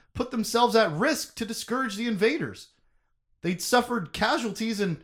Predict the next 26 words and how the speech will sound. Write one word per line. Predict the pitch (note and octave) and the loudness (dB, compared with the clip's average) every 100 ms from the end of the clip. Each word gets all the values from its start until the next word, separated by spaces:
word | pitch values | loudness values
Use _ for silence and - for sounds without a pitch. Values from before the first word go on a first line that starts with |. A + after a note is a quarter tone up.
| _ | _
fatalities | _ - A#3+ A3+ B3+ C#4 A3+ G#3+ | _ -4 0 2 4 4 2 0
and | G#3 G3+ - | -2 -4 -4
had | F3+ A3 | -4 -4
even | B3+ B3 F#3+ | -2 -2 -2
won | E3 A#3 | 2 2
a | B3 | 2
duel | E3+ D#3+ D4 B3+ F#3+ B3+ - _ _ | 0 2 4 6 4 2 -6 _ _
that | C3+ | -6
should | - - F#3 | -4 2 4
have | C4+ D3 | 4 2
guaranteed | D3+ C3+ B2 C3 B2 | 2 2 0 -4 -6
the | A#2 | -8
safety | - C3 B2 B2 | -8 -6 -6 -6
of | A#2 | -6
the | A2+ | -6
world. | G#2+ A2 E3 - _ _ _ _ _ _ _ _ _ | -8 -8 -8 -14 _ _ _ _ _ _ _ _ _
Their | F3+ A3+ A#3 | 4 4 4
efforts | G#3 A3+ A3 - | 2 2 -2 0
had | G#3 | 0
prevented | G3+ E3+ G3+ G3+ E3+ | 0 0 0 0 -4
countless | - B3 B3+ E3+ C#3+ - | 4 4 4 0 -4 -4
deaths. | A#2 F2+ - - _ _ _ _ _ _ _ | -12 -12 -14 -20 _ _ _ _ _ _ _
And | E3 G#3 | 0 6
yet, | G#3+ F#3+ - _ _ _ _ _ - | 6 4 -8 _ _ _ _ _ 2
enemy | E3 G#3 A3 A3 A3 - - | 4 6 4 0 -2 -12 -12
treachery | - - A3 C#4 - D3 A#2 G#2 D#3+ | -8 4 4 4 0 -2 -2 -6 -12